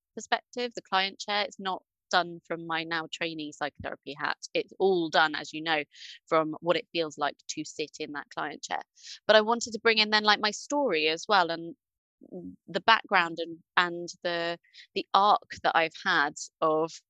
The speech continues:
of really distrusting therapy and really not having great experiences, and just take the reader through that journey so that hopefully some of my experiences can help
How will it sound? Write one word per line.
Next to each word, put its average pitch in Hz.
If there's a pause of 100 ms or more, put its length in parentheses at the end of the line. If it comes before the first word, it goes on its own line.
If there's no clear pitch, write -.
(360)
of 165
really 190
distrusting 151
therapy 147
and 156
really 165
not 156
having 160
great 156
experiences, -
and 160
just -
take 185 (420)
the 165
reader 185 (140)
through 190
that 160
journey 190
so 156
that 156
hopefully 160
some 156
of 156
my 220
experiences - (440)
can 160
help 156